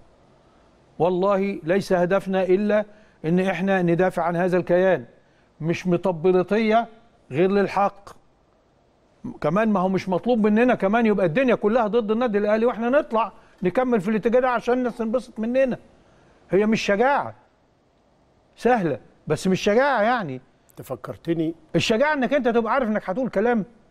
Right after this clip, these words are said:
Speaker 1: ما يعجبش حد بتحبه، فالحد اللي أنت مش بتحب، اللي بتحبه ده ينقلب عليك.
Speaker 2: فكرتني والله في الحتة دي بالكابتن عبد المجيد نعمان عليه رحمة الله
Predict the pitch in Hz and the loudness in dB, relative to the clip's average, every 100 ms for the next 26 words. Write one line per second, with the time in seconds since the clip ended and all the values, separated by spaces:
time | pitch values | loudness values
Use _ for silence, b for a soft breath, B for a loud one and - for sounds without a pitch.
0 | _ - 180 190 247 - - 214 185 165 | _ -4 0 2 0 -2 -2 0 -2 -2
1 | - 220 202 196 B B B - 202 190 | -2 0 0 -2 B B B -2 -2 0
2 | 254 220 202 233 247 196 226 170 190 - | -2 0 0 0 0 0 0 -2 -4 0
3 | 233 - B - 196 196 175 262 220 208 | -2 -2 B -2 0 0 0 0 2 0
4 | 247 - b b - 175 202 220 233 170 | 0 -4 b b -2 0 2 2 2 2
5 | 160 156 131 - b b b b b - | 0 -2 -8 -14 b b b b b -10
6 | - 135 - 196 156 135 147 117 104 - | -6 -4 0 2 2 2 -2 -2 -8 -10
7 | 110 139 139 113 - 151 - 113 110 120 | -6 -6 -4 -6 -4 -6 -4 -4 -2 -4
8 | 117 107 113 104 107 - 110 - 98 | -2 -2 0 0 -2 -4 -6 -8 -8